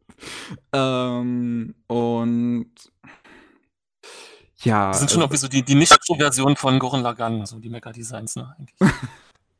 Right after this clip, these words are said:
Speaker 1: Hm, ja.
Speaker 2: Kann man sich ein bisschen vorstellen. Also irgendwie versch-, die, die verschmelzen so ein bisschen mit dem Piloten, beziehungsweise der Pilotin. Ähm,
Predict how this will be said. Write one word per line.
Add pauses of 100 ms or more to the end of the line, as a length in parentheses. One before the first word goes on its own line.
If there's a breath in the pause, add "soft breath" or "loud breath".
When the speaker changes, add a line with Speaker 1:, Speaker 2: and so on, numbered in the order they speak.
(1040 loud breath)
Speaker 1:
Hm,
ja.
Speaker 2:
Kann
man
sich
ein
bisschen
vorstellen.
Also
irgendwie
versch-,
die,
die
verschmelzen
so
ein
bisschen
mit (520)
dem
Piloten,
beziehungsweise
der
Pilotin. (1800 loud breath)
Ähm,